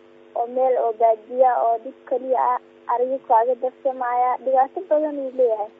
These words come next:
Kartaa, laakiin hadda hartaan, maasha Allah, roobka guga noo da'ay, xaaladeena waa soo wanaagsanaanaydaa. Een, marka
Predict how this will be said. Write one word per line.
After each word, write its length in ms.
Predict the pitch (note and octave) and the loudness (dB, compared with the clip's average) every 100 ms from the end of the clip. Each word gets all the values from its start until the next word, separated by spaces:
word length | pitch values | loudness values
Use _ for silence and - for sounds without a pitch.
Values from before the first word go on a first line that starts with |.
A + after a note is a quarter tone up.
| - - - - A#3+ | -20 -20 -20 -20 -20
Kartaa, 400 | - G3+ - A3 | -20 -16 -6 -4
laakiin 380 | A3+ A#3 C#4 D4 | -4 -6 -4 -4
hadda 180 | D4 | -2
hartaan, 340 | D4 C#4+ C#4 C4 | -4 -4 -6 -6
maasha 300 | C4+ C4 - | -8 -10 -6
Allah, 260 | B3+ B3+ A#3 | -6 -4 -4
roobka 400 | A#3 A#3+ C4 C4+ | -2 -2 -4 -10
guga 320 | A#3+ C4 B3 | -14 -4 -4
noo 200 | A3+ B3 | -4 -8
da'ay, 280 | A#3+ B3 B3+ C4+ _ - _ - - - | -4 -4 -4 -8 _ -20 _ -20 -20 -8
xaaladeena 560 | A#3 B3 B3+ C4 B3+ | -2 -2 0 -2 -2
waa 140 | A#3+ A#3+ | -2 -2
soo 260 | B3 B3+ C4 | -4 -2 -2
wanaagsanaanaydaa. 1000 | B3 A#3+ A#3+ B3+ B3 C4 B3+ B3 B3+ B3 - - - - - - - | -2 -4 -12 -12 -8 -8 -4 -2 0 -2 -10 -20 -20 -20 -20 -20 -14
Een, 240 | - B3 B3 A#3+ - - - | -4 -2 -2 -12 -20 -20 -20
marka 340 | C#4+ D4 D4 | -6 -6 -2